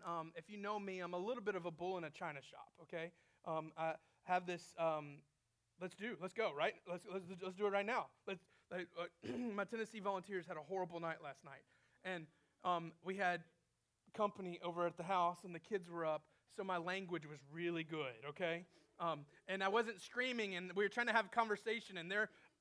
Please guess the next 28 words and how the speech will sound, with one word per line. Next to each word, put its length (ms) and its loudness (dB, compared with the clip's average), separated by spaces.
students 440 -2
of 80 2
ours, 200 6
so 80 -2
they're 160 6
ab-, 280 6
asking 360 4
these 160 -4
deep 300 0
theological 540 4
questions, 540 -4
and 80 -8
I'm 120 -4
getting 200 -6
distracted 480 -6
by 80 -2
Tennessee 460 -10
getting 200 -12
stomped 220 -8
by 160 -8
Florida. 240 -6
Um, 220 4
and, 180 0
and 220 0
this 260 0
idea 540 2
of 140 -8
being 280 -8